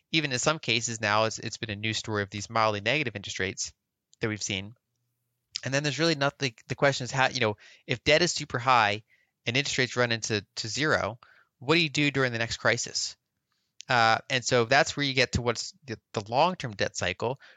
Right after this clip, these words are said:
which is usually you have a gigantic banking crisis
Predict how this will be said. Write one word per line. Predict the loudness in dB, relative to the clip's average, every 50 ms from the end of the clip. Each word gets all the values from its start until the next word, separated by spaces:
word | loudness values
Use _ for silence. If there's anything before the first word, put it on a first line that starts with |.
| _ _
which | 0 0 0 0
is | -2 -4 -4 -2
usually | 0 0 0 0 0
you | 0
have | 2 2
a | 0 -2
gigantic | -2 0 0 0 0 2 2 2 4 4 2 0 -2 -2 -8 -18 _ _ _ 0
banking | 2 2 2 0 -6 -8
crisis | -2 0 2 2 2 2 0 -2 -2 -2 -2 -6 -8